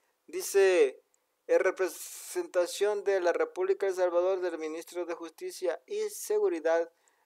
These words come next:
eh, Vía Toro, dice, y el embajador Eduardo, eh, Cardosa, dice, dieron las, eh, respectivas felicitaciones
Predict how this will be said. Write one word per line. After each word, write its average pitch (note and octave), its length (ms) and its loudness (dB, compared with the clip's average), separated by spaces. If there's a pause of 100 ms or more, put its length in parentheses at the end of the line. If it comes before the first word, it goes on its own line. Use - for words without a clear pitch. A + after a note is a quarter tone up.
(100)
eh, C3+ 580 -2 (500)
Vía E3 300 0
Toro, F3 300 4
dice, E3+ 240 -4
y D#3+ 40 -4
el D3 100 -4
embajador C#3+ 640 0
Eduardo, C3+ 720 -4 (280)
eh, C3 460 -8 (500)
Cardosa, D3+ 680 -4
dice, D3 340 -8 (420)
dieron F3+ 420 -2
las, F#3 300 0
eh, E3 200 2
respectivas F3 1000 -2
felicitaciones F3+ 920 -2